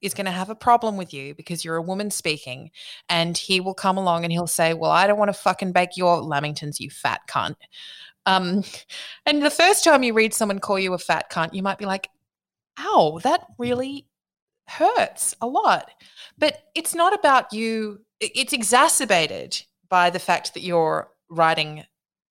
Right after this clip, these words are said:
you know, political feminist polemic. And I don't know if you know this, listeners, but a lot of men really hate feminist polemic. <laughs> Um, but it's, it's actually just about the fact that you're existing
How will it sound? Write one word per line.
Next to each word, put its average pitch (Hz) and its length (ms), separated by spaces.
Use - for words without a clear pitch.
you 180 120
know, 143 120
political 170 500
feminist 147 720
polemic. - 600
And 202 240
I 208 100
don't 226 120
know 190 100
if 165 120
you 160 80
know 170 160
this, - 480
listeners, - 440
but - 260
a 185 60
lot 185 200
of 269 120
men 151 200
really 143 240
hate - 420
feminist - 460
polemic. - 360
<laughs> - 260
Um, 180 140
but - 800
it's, - 180
it's 320 200
actually 311 320
just 262 180
about 214 160
the 190 80
fact 180 240
that 170 80
you're 185 180
existing 160 640